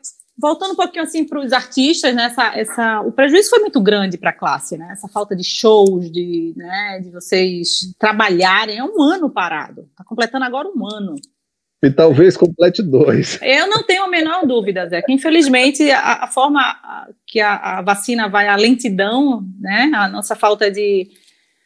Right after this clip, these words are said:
Speaker 1: de preparo, né, pra,
Speaker 2: Planejamento.
Speaker 1: de planejamento, de interesse, talvez,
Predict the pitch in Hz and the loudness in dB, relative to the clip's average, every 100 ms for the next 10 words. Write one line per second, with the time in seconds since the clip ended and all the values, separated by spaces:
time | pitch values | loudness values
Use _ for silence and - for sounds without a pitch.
0 | _ _ - 196 214 202 202 196 226 233 | _ _ -4 0 0 0 0 2 2 2
1 | 185 - 143 143 143 139 127 107 110 143 | 0 -2 0 4 4 4 2 2 2 4
2 | 139 - 196 180 151 202 202 196 180 180 | 2 0 0 0 2 4 2 2 0 0
3 | 208 233 226 226 262 339 403 311 214 240 | 2 4 4 2 0 0 2 4 4 2
4 | 254 233 190 185 196 254 311 - | 0 -2 0 0 0 0 -2 -8